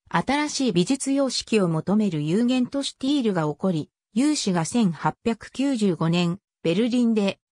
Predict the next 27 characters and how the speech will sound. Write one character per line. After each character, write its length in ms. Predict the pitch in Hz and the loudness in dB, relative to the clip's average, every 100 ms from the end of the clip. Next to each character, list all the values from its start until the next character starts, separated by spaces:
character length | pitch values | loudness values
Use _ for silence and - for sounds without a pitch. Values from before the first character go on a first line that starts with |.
| - | -2
文 220 | 196 294 | 0 0
芸 260 | 285 285 | 0 0
雑 180 | 262 254 | 0 -2
誌、 300 | - - 160 - _ - | -2 -4 -6 -8 _ -6
パ 160 | 220 | -2
ン 120 | 262 233 | 2 0
を 100 | 220 | 0
創 260 | - 214 | 0 -2
刊 240 | - 202 185 | 0 0 0
す 180 | - | -2
る。 140 | 156 - _ _ _ _ - | -6 -6 _ _ _ _ -6
リ 240 | 208 294 | 0 0
ー 20 | |
バ 180 | 302 311 | 2 2
ー 20 | |
マ 180 | 262 214 | 2 2
ン 80 | 185 | 2
は 120 | 170 | 0
創 260 | - 220 302 | 0 0 0
立 300 | 302 294 285 | -2 -4 -4
者 140 | 226 | 0
の 100 | 196 | 0
一 240 | 175 - 254 | -2 -2 -2
人 120 | 240 | -2
と 140 | 208 | -2
し 100 | 185 | -4
て、 220 | - 165 | -2 -4